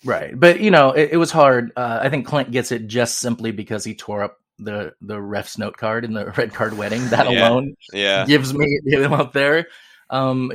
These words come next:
Speaker 1: you might ask why Oba's not there. Well, Oba never scored a single goal in the playoffs and always, uh, basically ran out of, um, juice by the time the playoffs happened. So I loved watching Oba. If, if it was, uh,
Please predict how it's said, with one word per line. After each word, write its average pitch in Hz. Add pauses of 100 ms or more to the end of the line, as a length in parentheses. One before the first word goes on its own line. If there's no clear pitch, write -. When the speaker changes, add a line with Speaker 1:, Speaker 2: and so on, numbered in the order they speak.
Speaker 1:
you 135
might 139
ask 135
why 135
Oba's 143
not 160
there. 214
Well, 165
Oba 160 (120)
never 131
scored 143
a 135
single 143
goal 131
in 139
the 135
playoffs 110
and 110
always, 117 (100)
uh, 107 (100)
basically 113
ran 107
out 110
of, 101 (140)
um, 101 (1000)
juice 117
by 113
the 107
time 101
the 107
playoffs 110
happened. 110
So 104
I 104
loved 104
watching 113
Oba. 117
If, -
if 104
it -
was, 101
uh, 98